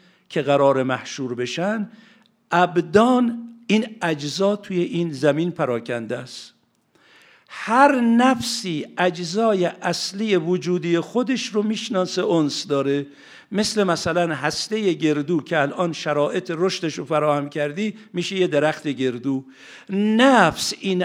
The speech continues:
اجزا را انتخاب می‌کند، صورت بدنی بهش می‌ده، اصلش همون عنصره، ولی با حالتی که اقتضای اون عالم رو داره، اقتضای اون نفس.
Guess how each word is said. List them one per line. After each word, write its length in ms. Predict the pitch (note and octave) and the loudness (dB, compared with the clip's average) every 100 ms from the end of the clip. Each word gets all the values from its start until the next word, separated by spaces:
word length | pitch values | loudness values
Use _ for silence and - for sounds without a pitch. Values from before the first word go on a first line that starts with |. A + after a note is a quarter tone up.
| - | 0
اجزا 680 | F3+ D#3 E3+ E3+ G#3 E3+ D3+ | 0 0 -4 0 2 4 4
را 420 | C#3+ B2+ G2+ - | 4 4 0 -4
انتخاب 720 | D#3 D#3+ D#3 D#3 F3 G3 A3 | -2 -2 -4 -6 4 4 4
می‌کند، 540 | A#3 A#3 A#3 A#3 B3 A#3+ | 2 0 2 2 4 0
صورت 500 | - F#3 F3+ G3+ G#3 | -4 -2 0 2 0
بدنی 640 | D#3+ D#3 C#3+ D3 D#3+ E3+ | 0 2 6 4 4 2
بهش 320 | C#3 C3 - | 2 0 0
می‌ده، 440 | C3+ B2+ C#3+ C#3 C#3 - - _ _ _ - | -2 2 4 4 0 -14 -20 _ _ _ 4
اصلش 580 | B3 B3+ - B3 B3 - | 6 6 2 0 0 2
همون 340 | G#3 G3+ F3 | 4 4 4
عنصره، 680 | D3+ C3 A#2 D#3 A#2+ A#2+ A#2 - _ _ _ _ - - - | 2 0 0 -4 -4 -4 -12 -20 _ _ _ _ -20 -16 0
ولی 500 | F3+ G#3 C4+ C#4 - - E3 D3 | 4 4 4 2 0 -16 -18 0
با 360 | F#3 F3+ E3+ D#3 | 6 8 6 2
حالتی 920 | - - D#3+ D#3+ F3+ B3 A#3+ C4 A#3+ | -8 0 4 4 4 -2 -2 -4 -2
که 200 | A#3+ E3+ | -4 -4
اقتضای 560 | - E3+ C#3+ F#3+ G3 | -6 -6 -2 -2 0
اون 160 | F3 E3+ | 0 2
عالم 380 | C#3 C3 C#3+ B2+ | 2 2 0 0
رو 100 | B2 | -4
داره، 200 | B2 D#3 | -4 -4
اقتضای 440 | - D#3+ F3 F3 | -4 0 2 4
اون 160 | D3+ C3+ | 2 2
نفس. 520 | B2+ A#2 - - | 0 -2 -6 -18